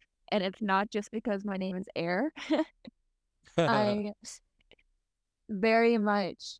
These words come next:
Speaker 1: whenever I'm in creation mode or when I'm in my more masculine energy and I'm trying to build something, is that breath is where we find our rest. And I feel like that's the moment where we channel things.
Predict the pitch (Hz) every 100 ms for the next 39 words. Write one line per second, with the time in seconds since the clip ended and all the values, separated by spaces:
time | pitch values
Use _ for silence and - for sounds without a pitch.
0 | _ 214 214 196 208 208 202 - 196 190
1 | 196 - 190 196 214 - 214 202 202 185
2 | 185 185 - 180 180 185 190 185 185 185
3 | 170 180 170 180 196 208 - 226 214 202
4 | 214 214 214 208 190 175 180 190 185 202
5 | 196 180 - 196 214 - 208 190 185 185
6 | 185 180 - - _ _ - 202 190 _
7 | - 220 196 202 277 392 330 240 202 196
8 | - 202 170 170 165 190 - - _ _
9 | _ 196 185 190 - 247 269 233 - -
10 | 202 - - 254 208 208 208 175 - -
11 | 196 190 185 180 180 _ _ _ _ -
12 | 220 - 233 233 339 254 170 - - -